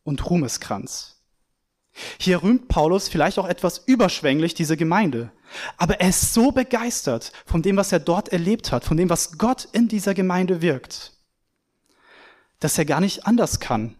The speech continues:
als sie zu rühmen und sich zu freuen. Und wir wollen uns mal diese vier Begriffe kurz anschauen. Ehre, Hoffnung, Freude, Ruhmeskranz. Der Begriff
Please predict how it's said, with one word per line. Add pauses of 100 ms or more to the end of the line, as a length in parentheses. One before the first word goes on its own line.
(400)
als
sie
zu
rühmen (1200)
und
sich
zu
freuen. (1300)
Und
wir
wollen
uns
mal
diese (120)
vier
Begriffe (480)
kurz
anschauen. (220)
Ehre,
Hoffnung,
Freude, (600)
Ruhmeskranz. (1800)
Der
Begriff